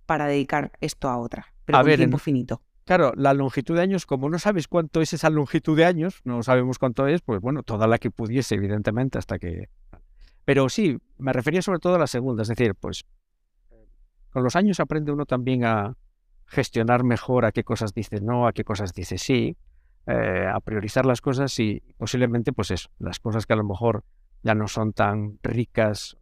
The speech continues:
Speaker 2: no son, no fertilizan tanto, las dejaría de lado y, y eso, aprovecharía que, que fuera tiempo de calidad, eh, no, como sabéis, eh, todos en nuestra actividad, un profesor universitario también, pues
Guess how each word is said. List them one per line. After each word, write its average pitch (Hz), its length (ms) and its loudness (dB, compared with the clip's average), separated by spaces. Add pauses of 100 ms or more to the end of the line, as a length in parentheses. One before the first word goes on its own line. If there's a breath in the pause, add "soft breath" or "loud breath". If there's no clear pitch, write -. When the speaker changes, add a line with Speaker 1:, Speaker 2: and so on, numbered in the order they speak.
Speaker 2:
no - 80 -20
son, - 200 -20 (480)
no - 100 -20
fertilizan 107 760 -2
tanto, 123 480 0 (460)
las 104 180 -2
dejaría 104 400 0
de 110 80 2
lado 120 420 2
y, 98 380 -4 (120)
y 123 80 0
eso, 92 180 -2
aprovecharía 120 600 -2
que, - 160 -18 (220)
que 143 100 -4
fuera 190 260 0
tiempo 160 380 -4
de 131 100 -2
calidad, 101 440 0 (240)
eh, 55 360 -6
no, 123 480 0 (280)
como 110 400 -8
sabéis, 120 520 0 (520)
eh, - 140 -6 (140)
todos 123 360 2
en 113 100 0
nuestra 117 280 -2
actividad, 123 640 0
un - 80 -18
profesor 127 400 -2
universitario 117 580 -2
también, 123 360 2
pues - 420 -6